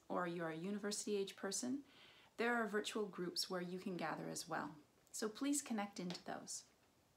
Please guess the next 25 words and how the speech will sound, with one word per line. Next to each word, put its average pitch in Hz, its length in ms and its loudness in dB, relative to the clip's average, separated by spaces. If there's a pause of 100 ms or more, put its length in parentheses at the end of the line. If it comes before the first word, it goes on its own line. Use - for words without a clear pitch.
(800)
Also, 214 460 2 (320)
if 226 160 0
you're 269 120 4
part 311 220 -2
of 311 80 0
a 269 80 2
small 202 420 4
group 185 420 -4
or 165 220 0 (260)
virtual 196 360 0
home 185 380 -2
church - 480 0 (520)
that 202 140 10
is 180 180 2
meeting 190 380 0
and 190 180 0
you 214 80 0
would 294 100 0
have 302 200 -2
space - 520 0
to - 140 -4
invite 170 420 -2
others 170 340 0
into 170 280 -2
that, - 300 -6